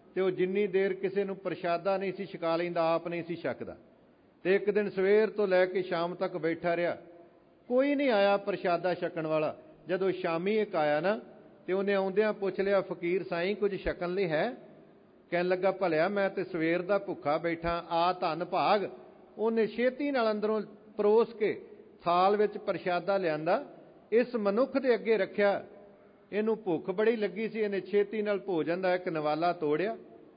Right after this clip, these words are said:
ਮੂੰਹ ਵਿੱਚ ਪਾਣ ਲੱਗਾ ਤੇ ਫਕੀਰ ਨੇ ਬਾਹੋਂ ਫੜ ਲਿਆ, ਕਹਿੰਦਾ, "ਰੁਕ ਜਾ।" ਉਸਨੇ ਕਿਹਾ, "ਕਿਉਂ?" ਕਹਿਣ ਲੱਗਾ, "ਤੂੰ ਕਿਤੇ ਕਾਫਰ ਤੇ ਨਹੀਂ? ਤੂੰ ਖੁਦਾ ਦਾ ਸ਼ੁਕਰ ਕਿਉਂ ਨਹੀਂ ਕੀਤਾ?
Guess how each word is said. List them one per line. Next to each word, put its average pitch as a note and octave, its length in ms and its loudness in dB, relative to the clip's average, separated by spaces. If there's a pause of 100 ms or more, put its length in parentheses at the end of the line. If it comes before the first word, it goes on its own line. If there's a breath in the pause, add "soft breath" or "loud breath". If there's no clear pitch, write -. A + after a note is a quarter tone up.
(280)
ਮੂੰਹ C4 260 2
ਵਿੱਚ C#4+ 160 0
ਪਾਣ G#3+ 320 2
ਲੱਗਾ A3 300 4
ਤੇ A3+ 140 -4
ਫਕੀਰ G3+ 420 -2
ਨੇ G#3 120 -2
ਬਾਹੋਂ F#3+ 240 -2
ਫੜ E3+ 180 0
ਲਿਆ, D#3+ 160 0
ਕਹਿੰਦਾ, F3 240 -2
"ਰੁਕ F3 200 -2
ਜਾ।" D3 120 -4 (880)
ਉਸਨੇ F3+ 320 -2
ਕਿਹਾ, F#3 180 0
"ਕਿਉਂ?" F#3+ 360 2 (720)
ਕਹਿਣ F#3 200 0
ਲੱਗਾ, G#3 200 0
"ਤੂੰ A#3 180 -4
ਕਿਤੇ G#3 200 -2
ਕਾਫਰ F#3 420 0
ਤੇ A3 140 -2
ਨਹੀਂ? C4 260 -4
ਤੂੰ G#3 180 -8
ਖੁਦਾ F3 340 0
ਦਾ G3+ 120 0
ਸ਼ੁਕਰ G3+ 320 -2
ਕਿਉਂ A#3 220 -4
ਨਹੀਂ A3+ 100 -4
ਕੀਤਾ? G3+ 300 -8